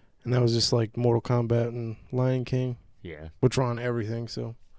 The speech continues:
Speaker 1: probably wouldn't made sense to do that anyways. Uh, my next one's, uh, N sixty-four. Uh,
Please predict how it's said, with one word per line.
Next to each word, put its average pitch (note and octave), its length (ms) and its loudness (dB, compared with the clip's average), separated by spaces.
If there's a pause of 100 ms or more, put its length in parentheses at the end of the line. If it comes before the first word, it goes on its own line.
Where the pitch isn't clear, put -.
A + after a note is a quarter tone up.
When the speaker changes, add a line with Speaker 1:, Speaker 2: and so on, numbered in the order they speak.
(580)
Speaker 1:
probably A#2 160 0
wouldn't A2+ 140 -2
made A2 120 -6
sense A2+ 260 -6
to B2+ 80 -6
do A#2+ 60 -2
that A#2+ 80 -2
anyways. A#2+ 440 -2 (1200)
Uh, C#3+ 240 6
my C3+ 100 2
next D3 240 2
one's, C#3 240 4
uh, A2+ 220 0
N C3 120 0
sixty-four. C#3 680 2 (760)
Uh, A2 120 -8